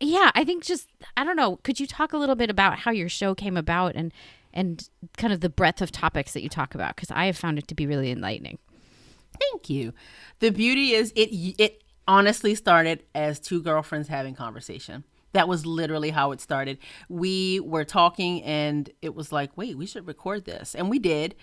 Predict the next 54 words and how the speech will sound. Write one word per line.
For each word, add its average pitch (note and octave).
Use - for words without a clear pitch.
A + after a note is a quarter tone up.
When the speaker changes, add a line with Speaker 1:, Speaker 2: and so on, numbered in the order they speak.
Speaker 2:
And -
it -
started G#3
as G3+
just E3
an, E3
an E3+
audio D#3+
blog D#3+
post. C#3+
And D#3+
then D#3
someone D#3
was D3
like, C#3
"You E3+
know D4
you A#3+
got C3+
a -
podcast, C#3+
right?" C3
And C#3+
we D3+
were D3
like, C#3
"No." A3
Not C4
'cause C#4
we C4
didn't G#3+
want F3+
a -
podcast, G#3+
but F#3+
it F3
was, F3+
like, F3
the F#3
work G#3
that G3
would F#3+
be F#3
involved. F3
And E3
it F3
was D#3+
like, D3+
"Oh, C#3
man. F3
Okay. B2
Yes, E3
we E3+
do." A#2+